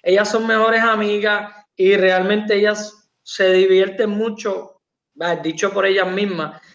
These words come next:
cuando son equipo y a ellas les gusta como que hacer todo juntas.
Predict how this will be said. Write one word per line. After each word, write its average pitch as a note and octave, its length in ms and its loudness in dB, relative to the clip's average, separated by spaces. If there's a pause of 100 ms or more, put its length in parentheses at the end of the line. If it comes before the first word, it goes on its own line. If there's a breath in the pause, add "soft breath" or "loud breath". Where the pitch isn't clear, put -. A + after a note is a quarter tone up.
(200 loud breath)
cuando G#3 320 2
son G#3+ 240 0
equipo A#3+ 560 0
y G3 100 4
a - 40 4
ellas G#3 180 2
les G#3+ 120 2
gusta A3+ 300 -6
como G#3+ 220 -6
que G#3 80 -2
hacer F3+ 340 -4
todo A3 240 0
juntas. G#3+ 540 -6